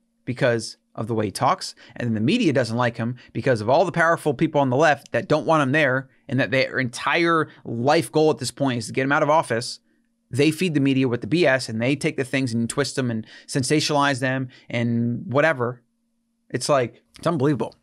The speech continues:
A final thing that I saw that was just disgusting is I saw a tweet about somebody being attacked. They said, "A Trump, uh,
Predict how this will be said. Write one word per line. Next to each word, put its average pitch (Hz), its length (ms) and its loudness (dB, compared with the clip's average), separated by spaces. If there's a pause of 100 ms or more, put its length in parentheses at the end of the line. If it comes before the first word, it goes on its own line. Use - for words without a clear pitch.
(160)
A - 40 -10
final 185 260 0
thing 170 120 -2
that 147 100 2
I 143 40 0
saw 151 140 0
that 135 100 2
was 131 100 -2
just 135 160 -6
disgusting 139 460 -2
is 120 60 0
I 120 40 -2
saw 143 160 2
a 135 40 -4
tweet 151 380 -2 (260)
about 139 360 0 (180)
somebody 156 320 0
being 131 160 0
attacked. 135 440 -2
They 120 60 -4
said, 131 260 0 (260)
"A 123 80 0
Trump, - 580 -2
uh, 120 220 2